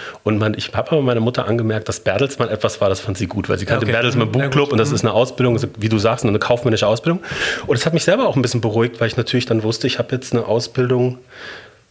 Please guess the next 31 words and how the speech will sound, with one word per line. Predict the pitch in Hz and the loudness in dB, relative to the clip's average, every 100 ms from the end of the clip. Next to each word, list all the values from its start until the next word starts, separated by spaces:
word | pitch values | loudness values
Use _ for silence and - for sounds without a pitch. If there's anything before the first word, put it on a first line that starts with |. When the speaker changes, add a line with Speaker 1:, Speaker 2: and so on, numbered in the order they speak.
| _ - | _ -2
Speaker 1:
äh, | 113 | 0
gelernt. | 110 107 107 101 117 160 - | 0 2 2 2 2 0 -4
Ich | - - | -6 -6
hab, | - - - | -6 -10 -4
äh, | 107 | -2
eine, | 110 110 82 | 0 0 0
eine | 110 95 | -2 0
Ausbildung | 101 - 127 113 | 0 0 0 0
in | |
der | 107 | 0
Tasche, | - 113 120 | -2 0 0
mit | 104 | 0
der | 104 104 | 0 0
ich | |
dann | - 101 | 0 0
weiter | 98 101 | 0 0
arbeiten | 95 98 101 98 131 | -2 -2 -4 -6 -6
Speaker 2:
Ja. | |
Speaker 1:
kann. | - 104 | -4 -4
So, | 113 104 | -4 0
weil | 98 | 2
das | 107 | 2
auch | 104 | 0
für | - | 0
mich | 110 135 127 | 0 2 0
natürlich | 107 - 101 | 0 -2 0
selber | - 131 135 | 2 4 4
so | 101 | 2
ein | 98 | 0
Schritt | - 104 - | -2 -2 0
war, | 107 110 | 0 0